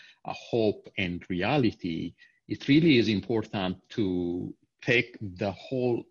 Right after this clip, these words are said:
patient ecosystem, the patient, the caregiver, and the family, but also take into, uh, e-, the,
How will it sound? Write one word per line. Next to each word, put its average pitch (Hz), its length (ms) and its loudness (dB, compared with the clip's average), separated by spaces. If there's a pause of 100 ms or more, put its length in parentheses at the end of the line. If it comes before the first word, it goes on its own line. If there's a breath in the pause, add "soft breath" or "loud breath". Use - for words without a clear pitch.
(160)
patient 117 480 -2
ecosystem, 87 720 -8
the 78 100 -8
patient, 117 520 -2
the 92 80 -6
caregiver, 107 720 -4
and 87 120 -10
the - 100 -12 (100)
family, 170 540 -6 (600 loud breath)
but - 260 -4
also 143 520 2 (200)
take 131 480 0
into, 117 920 0
uh, 82 680 -6 (100)
e-, - 120 -4 (120)
the, 92 280 -2